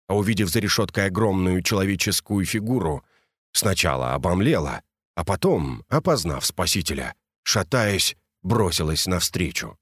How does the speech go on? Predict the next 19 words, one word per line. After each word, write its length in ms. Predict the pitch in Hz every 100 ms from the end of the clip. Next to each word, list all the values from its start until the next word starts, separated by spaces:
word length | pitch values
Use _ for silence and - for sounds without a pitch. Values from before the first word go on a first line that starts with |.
| _ _ _ _ _ _ _ _ _ -
Кое-как 500 | 165 160 170 143 107
заткнув 600 | 147 - 139 143 110 117
обезумевший 800 | 110 120 98 123 104 90 - 104
от 120 | 101
радости 460 | 113 95 95 - 98
девушке 580 | 90 87 87 - - 95
рот, 340 | 120 98 - _ _ _ 135
он 260 | 170 165
знаками 540 | 123 147 165 170 165 156
показал, 520 | 139 151 139 175 143
что 200 | - 143
нужно 340 | 151 117 135
соблюдать 680 | - 139 127 131 135 127 -
максимальную 920 | 135 156 190 - 196 185 165 110 95 92
тишину 580 | 101 - 107 87 80 - _ -
и 180 | 110 104
поскорее 520 | 120 - 120 131 123
сваливать 600 | - 117 156 135 87 -
отсюда. 540 | 80 - 64 - -